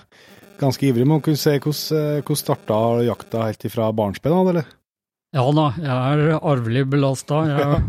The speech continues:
Speaker 1: <laughs>
Speaker 2: overtok, eh, viltnemnda etter faren min
Speaker 1: Ja, ja.
Speaker 2: da den var, men som liten guttunge så fikk jeg liten Kongsberg salongrifle.
Speaker 1: Jaha.
Speaker 2: Og når det første snøen var, så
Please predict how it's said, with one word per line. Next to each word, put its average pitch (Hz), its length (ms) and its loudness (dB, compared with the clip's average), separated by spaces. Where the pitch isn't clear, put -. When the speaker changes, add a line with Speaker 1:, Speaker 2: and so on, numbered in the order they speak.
Speaker 1:
<laughs> - 280 -14
Speaker 2:
overtok, 151 800 0
eh, 156 560 2
viltnemnda 143 680 0
etter 151 180 -2
faren 127 300 0
min 156 280 2
Speaker 1:
Ja, 127 140 0
ja. 185 140 2
Speaker 2:
da 147 60 -2
den 147 300 0
var, 151 240 0
men 165 280 2
som 160 340 2
liten 156 340 0
guttunge 151 500 0
så 151 160 -2
fikk 151 240 -4
jeg 156 240 0
liten 156 880 2
Kongsberg 147 680 0
salongrifle. 147 920 2
Speaker 1:
Jaha. 131 200 0
Speaker 2:
Og 139 520 2
når 143 240 2
det 147 100 0
første 143 320 0
snøen 139 400 2
var, 147 240 2
så 143 600 -2